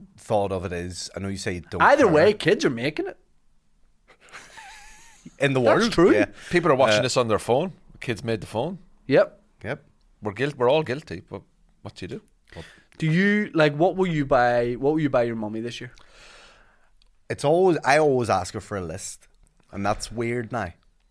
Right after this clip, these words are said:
Speaker 1: because it used to be you just got them wee surprises, but
Speaker 2: Yep.
Speaker 1: now they know what they're getting, so it feels more like a, a currency exchange.
Speaker 2: Yep.
Speaker 1: It's like, "Here's my list for you, here's yours for me."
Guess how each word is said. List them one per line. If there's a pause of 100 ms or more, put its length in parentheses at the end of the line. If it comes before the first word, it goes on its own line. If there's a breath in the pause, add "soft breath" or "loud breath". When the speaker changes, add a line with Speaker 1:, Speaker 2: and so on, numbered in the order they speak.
Speaker 1:
because
it
used
to
be
you
just
got
them
wee
surprises,
but
Speaker 2:
Yep.
Speaker 1:
now
they
know
what
they're
getting,
so
it
feels
more
like
a, (120)
a
currency
exchange.
Speaker 2:
Yep. (140 loud breath)
Speaker 1:
It's
like,
"Here's
my
list
for
you,
here's
yours
for
me."